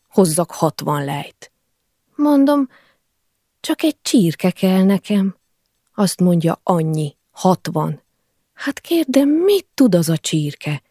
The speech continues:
Éjsze aranytojást tojik az. Neki annyiban van, hóstati csirke. Hát mondom, akkor biztos felolvassa a Szentírást hatvan lejért.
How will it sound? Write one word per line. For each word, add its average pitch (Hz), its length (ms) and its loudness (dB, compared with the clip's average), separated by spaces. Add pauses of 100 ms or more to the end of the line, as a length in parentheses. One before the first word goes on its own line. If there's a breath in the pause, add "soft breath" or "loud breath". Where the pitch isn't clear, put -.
(480)
Éjsze 330 720 0
aranytojást 202 920 2
tojik 190 340 0
az. 202 300 -2 (840)
Neki 247 300 2
annyiban 196 540 2
van, 160 260 -2 (400)
hóstati - 800 0
csirke. - 640 -10 (840)
Hát 180 300 -2
mondom, 160 480 0
akkor 165 640 -2
biztos 165 680 -2
felolvassa 160 1040 0
a 160 40 0
Szentírást 156 880 -4
hatvan 160 460 0
lejért. 160 680 -8